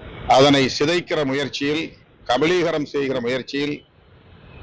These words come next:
பாஜக ஈடுபடுகிறது என்பதை இப்போது அதிமுக தொண்டர்கள் உணரத் தொடங்கியிருப்பார்கள். திரு எடப்பாடி பழனிசாமி அவர்களால்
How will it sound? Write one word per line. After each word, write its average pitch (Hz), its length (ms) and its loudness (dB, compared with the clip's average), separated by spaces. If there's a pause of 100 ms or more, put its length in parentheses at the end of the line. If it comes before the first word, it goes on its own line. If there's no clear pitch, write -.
(220)
பாஜக 151 480 4 (840)
ஈடுபடுகிறது 143 580 2
என்பதை 123 280 -2 (1600)
இப்போது 135 340 8 (160)
அதிமுக 139 520 -2 (120)
தொண்டர்கள் 135 460 -2 (180)
உணரத் 131 320 -2
தொடங்கியிருப்பார்கள். 117 840 -2 (3250)
திரு 151 180 6
எடப்பாடி 175 460 4
பழனிசாமி 170 580 -2
அவர்களால் 160 460 -2